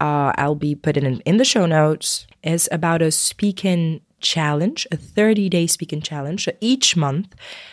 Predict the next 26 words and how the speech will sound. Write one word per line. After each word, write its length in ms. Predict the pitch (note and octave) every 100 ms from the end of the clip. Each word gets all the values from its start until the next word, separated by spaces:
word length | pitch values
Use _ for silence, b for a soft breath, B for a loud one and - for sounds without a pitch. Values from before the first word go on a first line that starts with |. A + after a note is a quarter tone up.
| B D#3+
uh, 120 | D3+
in 80 | F3
his 180 | A3 -
page, 340 | E3+ D#3+ F3+
he 120 | -
starts 720 | E3+ - D#3+ D#3+ D#3 - - -
sending 320 | - E3+ D#3+ F#3
a 60 |
link 400 | G#3 E3+ F3 G3 - _
where 160 | - D#3
you 80 | D3+
can 180 | D#3+ D#3
find 460 | - E3+ E3+ F3
the, 100 | D3+ - _
the 180 | D3 D3
languages, 580 | D3 G3+ A3+ F#3 D#3+ D#3+
the 80 | D3+
target 380 | - F#3+ G3
languages 380 | F3+ E3+ D#3+ D#3+
of 180 | C3+ - -
all 280 | G3 G#3 G3+
the 100 | G3
people 240 | F3+ E3
in 100 | D3+
the 60 | D#3
community. 480 | E3 D#3 D3+ F#3+